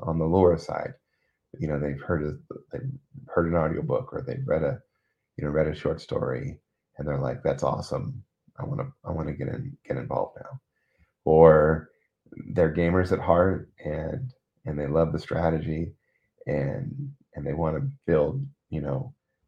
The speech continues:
fun lists that are interesting to put on the table. Or they're more on the hobby side and like to paint. You know, we, you know, and they wanna put on s-,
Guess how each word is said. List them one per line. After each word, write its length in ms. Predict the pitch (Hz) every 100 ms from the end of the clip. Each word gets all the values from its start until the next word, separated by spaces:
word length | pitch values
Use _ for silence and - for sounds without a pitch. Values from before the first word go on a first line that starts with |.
| _
fun 240 | 90 80 78
lists 480 | 76 - - - 85 92 -
that 160 | - 65
are 80 | -
interesting 720 | - 80 82 82 78 73 73 _ _ _ _
to 120 | - 71
put 180 | -
on 100 | 76
the 60 | 69
table. 480 | - - - - - _ _ _ _ _ _ _ -
Or 560 | 98 95 95 92 92
they're 140 | 87 85
more 260 | 85 80
on 60 | 78
the 80 | 78
hobby 300 | - - -
side 300 | - - -
and 140 | -
like 140 | - -
to 80 | -
paint. 260 | - - _ _ _ _ _ _ -
You 80 |
know, 100 | -
we, 180 | - 76 90 - _ _ -
you 120 | 82
know, 180 | 73 73
and 240 | 69 - - -
they 140 | 76
wanna 200 | 73 71
put 240 | 69 -
on 180 | 82 78
s-, 140 | -